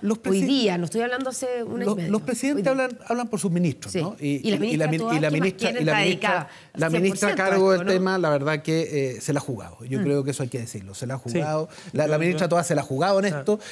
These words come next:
Speaker 1: y por lo tanto
Speaker 2: ¿Y por qué la criti-, la han criticado tanto desde la oposición?
Speaker 3: Oye, pues,
Speaker 2: ¿No es lo
Speaker 3: a
Speaker 2: mismo
Speaker 3: ver,
Speaker 2: conversar con
Speaker 3: no,
Speaker 2: Carolina
Speaker 3: yo,
Speaker 2: Toá que con
Speaker 3: yo,
Speaker 2: el
Speaker 3: yo,
Speaker 2: subsecretario
Speaker 3: mira,
Speaker 2: Monsalve?
Speaker 3: ¿sabe lo que pasa?
Speaker 1: Bueno, un problema
Speaker 3: Mira,
Speaker 1: de todo,
Speaker 3: lo
Speaker 1: no,
Speaker 3: que,
Speaker 1: pero,
Speaker 3: no,
Speaker 1: pero en términos
Speaker 3: no,
Speaker 1: generales
Speaker 3: no,
Speaker 1: son un
Speaker 3: mira,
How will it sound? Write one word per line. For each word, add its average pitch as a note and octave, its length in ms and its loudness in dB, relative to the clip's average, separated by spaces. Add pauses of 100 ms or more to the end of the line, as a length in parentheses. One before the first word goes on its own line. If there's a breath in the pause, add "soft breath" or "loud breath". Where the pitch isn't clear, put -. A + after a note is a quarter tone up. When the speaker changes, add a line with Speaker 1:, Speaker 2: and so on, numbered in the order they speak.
Speaker 1:
y D3+ 80 -4
por F3 100 2
lo F#3+ 80 4
tanto G#3+ 380 2
Speaker 2:
¿Y A3+ 60 -6
por D#4 120 -4
qué F#4+ 140 -2
la G4+ 80 -2
criti-, C4+ 420 -4
la A3+ 120 0
han A#3 60 -2
criticado A3+ 440 0
tanto A3+ 320 -4
desde A3+ 160 -4
la A3 80 0
oposición? G#3+ 640 -2 (340 loud breath)
Speaker 3:
Oye, D4+ 120 -6
pues, C#4+ 100 -4
Speaker 2:
¿No C#4 80 6
es D#4+ 60 6
lo D#4+ 80 4
Speaker 3:
a - 20 0
Speaker 2:
mismo D4+ 220 2
Speaker 3:
ver, D#4 120 2
Speaker 2:
conversar C#4 480 0
con C4+ 220 -2
Speaker 3:
no, B3+ 80 -8
Speaker 2:
Carolina G#3+ 300 0
Speaker 3:
yo, A3+ 60 -10
Speaker 2:
Toá B3 280 2
que C4+ 140 -4
con B3 220 0
Speaker 3:
yo, - 40 0
Speaker 2:
el G#3+ 300 0
Speaker 3:
yo, G3+ 80 -2
Speaker 2:
subsecretario A3 500 0
Speaker 3:
mira, A3+ 40 0
Speaker 2:
Monsalve? G#3 320 -2
Speaker 3:
¿sabe B3 180 -2
lo D4+ 60 -4
que C#4 40 -4
pasa? C#4 280 -4
Speaker 1:
Bueno, C#4+ 180 -4
un A#3+ 40 -8
problema F3+ 200 0
Speaker 3:
Mira, - 20 0
Speaker 1:
de G#3+ 60 -4
todo, G#3 100 4
Speaker 3:
lo G3 60 2
Speaker 1:
no, F3+ 100 2
Speaker 3:
que, D#3+ 40 -4
Speaker 1:
pero, E3+ 160 2
Speaker 3:
no, C#3+ 100 -2
Speaker 1:
pero F3 100 0
en E3+ 80 2
términos G3 200 0
Speaker 3:
no, - 20 -2
Speaker 1:
generales F3+ 280 2
Speaker 3:
no, D#3+ 60 2
Speaker 1:
son E3 120 0
un E3 40 2
Speaker 3:
mira, D#3 60 2